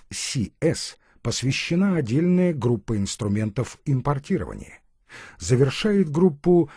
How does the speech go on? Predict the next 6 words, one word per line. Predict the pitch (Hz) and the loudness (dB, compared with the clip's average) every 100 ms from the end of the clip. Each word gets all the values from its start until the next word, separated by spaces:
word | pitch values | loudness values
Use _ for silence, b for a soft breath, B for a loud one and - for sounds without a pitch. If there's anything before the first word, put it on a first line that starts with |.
| B - | B 2
инструмент | 190 190 - 202 196 185 101 - - | 4 4 4 4 6 6 2 -4 -6
экспорта, | - - - - - - - _ _ | -4 -2 -4 -10 -12 -14 -18 _ _
позволяющий | - 110 113 151 151 127 - 123 | -2 0 2 2 2 0 -2 -4
сохранять | - - 131 143 120 - | -4 -2 0 2 0 -2
созданные | 143 110 90 98 92 90 | -2 -2 -2 -2 -2 -4
произведения | - 85 71 64 64 147 180 175 165 143 | -8 -10 -10 -12 -4 0 2 2 0 -2